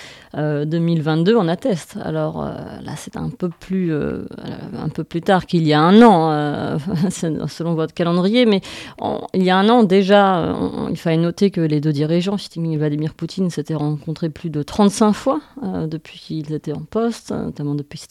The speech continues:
Jinping était donc, euh, secrétaire général du parti, euh, euh, fin deux mille douze et puis nommé à présidence de la République populaire de Chine en mars deux mille treize.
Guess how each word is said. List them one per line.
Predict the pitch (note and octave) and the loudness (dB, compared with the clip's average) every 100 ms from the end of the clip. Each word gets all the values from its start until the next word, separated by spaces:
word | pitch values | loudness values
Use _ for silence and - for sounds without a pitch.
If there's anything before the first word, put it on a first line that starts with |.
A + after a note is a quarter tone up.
| D#3 | -6
Jinping | D3+ E3 D#3+ | -6 -6 -6
était | - - | -6 -8
donc, | D3 D#3 - | -8 -8 -12
euh, | F3 - - - - - | -16 -18 -18 -18 -20 -12
secrétaire | - G3 F#3 F#3+ F#3 F3 | -6 -2 0 0 0 0
général | D#3+ F#3+ F#3+ F#3+ | 2 2 4 2
du | E3 | 0
parti, | E3+ F#3 - - G3 F#3+ | -2 -2 -4 -4 -2 0
euh, | D#3+ - - - - - - - - | 0 -4 -8 -12 -16 -16 -16 -12 -6
euh, | - - - - | -4 -6 -8 -10
fin | - E3 | -4 -2
deux | D#3+ | 0
mille | E3 D#3+ | 0 0
douze | D#3 F#3 D#3 | 0 -2 0
et | D3+ | -2
puis | C#3+ - | -4 -2
nommé | D#3 D3+ D#3+ | 0 0 0
à | C#3+ | -2
présidence | - D#3 D#3+ D#3+ | -2 -4 -2 -2
de | |
la | C#3+ | -2
République | C#3 D#3+ | -4 -6
populaire | D3+ C#3+ D#3 D3 | -6 -8 -6 -4
de | C#3 | -6
Chine | C#3+ - E3 | -8 -6 -4
en | D3 - C#3+ | -4 -6 -6
mars | C#3+ C#3+ | -6 -6
deux | C#3+ | -6
mille | D3 D#3 | -6 -6
treize. | - A#3+ D4 A#3+ | 0 0 2 -2